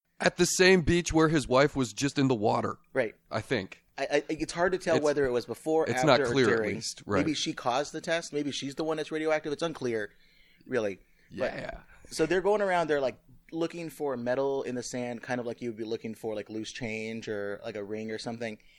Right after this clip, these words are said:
Speaker 2: And they find some metal, and the Geiger counters indicate that there's some kind of radiation there. And, and I think Hank goes back and complains that he's got a radiation leak on base. I, honestly, I don't really understand what's, what's happening there. If it's an,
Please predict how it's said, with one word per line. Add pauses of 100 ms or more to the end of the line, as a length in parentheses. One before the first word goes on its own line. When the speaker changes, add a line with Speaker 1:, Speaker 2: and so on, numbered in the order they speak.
(340)
Speaker 2:
And
they
find
some
metal, (340)
and
the
Geiger
counters
indicate
that
there's
some
kind
of (420)
radiation
there.
And,
and
I
think
Hank
goes
back
and
complains (540)
that
he's
got
a
radiation
leak (440)
on
base. (120)
I,
honestly,
I
don't
really
understand
what's,
what's
happening
there.
If
it's
an,